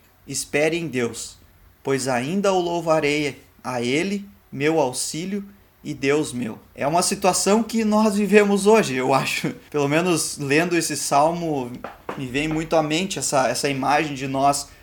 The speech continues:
é, hoje não podemos quase ir até a casa de Deus, precisamos ficar em casa e louvar a Deus, é, ouvir a, a mensagem, o evangelho nas nossas casas. E aí volta aquela pergunta:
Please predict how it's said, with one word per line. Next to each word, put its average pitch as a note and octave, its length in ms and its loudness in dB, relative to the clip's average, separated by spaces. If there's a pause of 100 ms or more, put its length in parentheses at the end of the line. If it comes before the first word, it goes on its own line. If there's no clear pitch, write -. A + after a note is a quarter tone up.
(120)
é, B2 380 0 (160)
hoje C#3+ 220 0
não F3 140 0
podemos F3+ 520 -2
quase C#3 520 2
ir G3 380 2 (160)
até C3 260 -4
a B2+ 80 0
casa B2+ 360 0
de A#2 100 -12
Deus, C3+ 300 -2
precisamos D3 440 -4
ficar C#3+ 360 -2
em C#3 100 -8
casa F3 640 0 (440)
e C#3 40 -10
louvar C3 540 0
a D3 80 2
Deus, C#3+ 680 -4
é, A#2+ 340 -10 (100)
ouvir C3 380 0
a, C#3+ 160 6
a C3+ 120 2
mensagem, C3+ 680 2
o B2 100 -2
evangelho B2+ 640 0 (320)
nas C#3+ 180 2
nossas C#3+ 400 0
casas. C#3+ 640 2 (100)
E C3 100 -2
aí C#3+ 200 4
volta D#3+ 320 6
aquela E3+ 240 2
pergunta: E3+ 580 -4